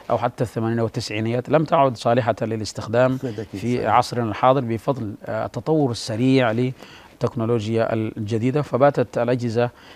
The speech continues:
Speaker 1: يعني أقوى ويعني
Speaker 2: أحدث
Speaker 1: كما
Speaker 2: يعني.
Speaker 1: يقال أحدث بشكل كبير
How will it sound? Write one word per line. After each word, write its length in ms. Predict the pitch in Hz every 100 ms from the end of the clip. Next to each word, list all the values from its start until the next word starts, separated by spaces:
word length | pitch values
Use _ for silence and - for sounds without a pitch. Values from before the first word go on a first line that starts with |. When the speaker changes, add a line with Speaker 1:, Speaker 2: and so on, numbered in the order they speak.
| -
Speaker 1:
يعني 480 | 107 104 107 110 120
أقوى 560 | 131 - 123 120 120 117
ويعني 1200 | 110 107 113 113 110 110 - - - 117 113 117 113 110
Speaker 2:
أحدث 120 | 107 -
Speaker 1:
كما 180 | 120
Speaker 2:
يعني. 100 | 117 107
Speaker 1:
يقال 280 | 120 110
أحدث 360 | - 127 123 117
بشكل 400 | 110 104 120 113
كبير 480 | 107 104 113 131